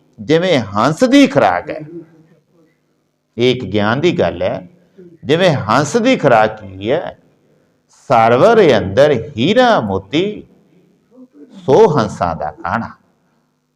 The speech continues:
ਇਹ ਕੌਣ ਗੱਲ ਕਹਿ ਰਹੇ ਹੈ? ਮੇਰੇ ਪਰਮ ਪਿਤਾ ਸ੍ਰੀ ਗੁਰੂ ਗ੍ਰੰਥ ਸਾਹਿਬ ਮਹਾਰਾਜ ਜੀ ਪਿਤਾ ਜੀ ਕਹਿੰਦੇ, "ਹੰਸ ਹੀਰੇ ਮੋਤੀ ਤੋਂ ਇਲਾਵਾ ਕੁਛ ਖਾਂਦਾ ਹੀ ਨਹੀਂ ਹੈ,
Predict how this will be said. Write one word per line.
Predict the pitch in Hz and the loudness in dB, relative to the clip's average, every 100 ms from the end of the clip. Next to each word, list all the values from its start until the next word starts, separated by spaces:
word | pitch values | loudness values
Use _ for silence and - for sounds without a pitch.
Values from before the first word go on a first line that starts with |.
| _ | _
ਇਹ | 95 _ | -20 _
ਕੌਣ | 120 180 | -2 0
ਗੱਲ | 190 170 | 0 0
ਕਹਿ | 165 165 165 | 2 2 2
ਰਹੇ | 185 190 | 2 0
ਹੈ? | 185 - | -4 -12
ਮੇਰੇ | - - 101 104 | -20 -6 0 0
ਪਰਮ | 104 113 147 196 | 0 2 0 0
ਪਿਤਾ | - 92 90 98 - _ _ - | -6 -8 -4 -4 -6 _ _ -10
ਸ੍ਰੀ | 104 101 | -6 -6
ਗੁਰੂ | 101 95 | -6 -6
ਗ੍ਰੰਥ | 98 139 170 | -4 -4 -4
ਸਾਹਿਬ | - 107 92 | -2 -2 -2
ਮਹਾਰਾਜ | 87 95 104 - | -4 0 0 -2
ਜੀ | - | -12
ਪਿਤਾ | 131 120 95 | -10 -6 -6
ਜੀ | - _ _ _ _ _ _ _ _ _ _ 170 170 170 196 196 - - - | -8 _ _ _ _ _ _ _ _ _ _ -20 -18 -18 -18 -18 -18 -20 -6
ਕਹਿੰਦੇ, | 123 131 135 - | -2 2 2 0
"ਹੰਸ | 101 107 104 147 180 262 - - _ _ _ _ _ | -4 -6 -2 0 2 2 -4 -18 _ _ _ _ _
ਹੀਰੇ | 101 104 139 | -2 2 2
ਮੋਤੀ | 135 127 127 | 2 0 0
ਤੋਂ | 127 135 | 0 2
ਇਲਾਵਾ | 123 113 127 | 2 0 -2
ਕੁਛ | 131 131 139 | -4 -8 -8
ਖਾਂਦਾ | - 104 101 135 | -6 -4 2 2
ਹੀ | 151 | 2
ਨਹੀਂ | 127 117 | 0 -2
ਹੈ, | 95 | -2